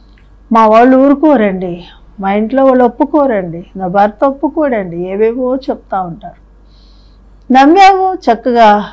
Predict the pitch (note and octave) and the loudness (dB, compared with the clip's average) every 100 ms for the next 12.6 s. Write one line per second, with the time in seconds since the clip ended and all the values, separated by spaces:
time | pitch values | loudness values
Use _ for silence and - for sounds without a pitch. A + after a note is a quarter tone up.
0 | - _ F#3+ F#3 F#3+ F#3 G#3+ B3 C#4+ A3+ | -20 _ -8 -6 -4 -2 0 2 2 2
1 | G3 G#3+ - _ _ _ A#3 A#3+ B3+ - | 0 -6 -12 _ _ _ 2 2 2 2
2 | E4+ F4 F#4+ D#4+ D4+ C4 - - G#3 G#3 | 2 2 2 2 2 -2 -4 -6 -4 -4
3 | G3 F#3+ F#3+ F#3 - F#3+ F3+ G3 F#3+ F3 | -4 -6 -8 -10 -10 -10 -8 -8 -8 -12
4 | F3 E3+ D3 D3+ - - _ _ _ - | -10 -12 -12 -18 -20 -20 _ _ _ -12
5 | G3 G3 F#3 F#3 F#3 B3+ C4 B3+ B3+ A#3+ | -8 -4 0 -2 -2 -2 -2 -2 -2 0
6 | G#3+ G3+ A3+ A3+ - C4 C4+ C#4 C#4 G#3 | -2 -2 -6 -6 -4 -2 0 -4 -6 -6
7 | A#3 A#3 F#3+ - _ _ _ _ _ C4+ | -2 -2 -4 -10 _ _ _ _ _ 2
8 | C#4+ C#4+ C#4+ E4 E4+ D4+ D#4 D4 C#4+ D#4 | 4 4 2 0 2 2 2 0 2 2
9 | E4+ E4+ E4 E4+ E4 D#4+ A#3+ - - _ | 2 2 2 2 4 4 0 -4 -20 _
10 | _ - _ _ _ _ _ _ _ _ | _ -20 _ _ _ _ _ _ _ _
11 | _ _ _ - A#3 B3 C#4+ E4+ F4 D#4 | _ _ _ -6 2 4 6 6 6 6
12 | C4+ B3 B3+ G#3 G#3+ B3+ | 4 4 2 2 0 -4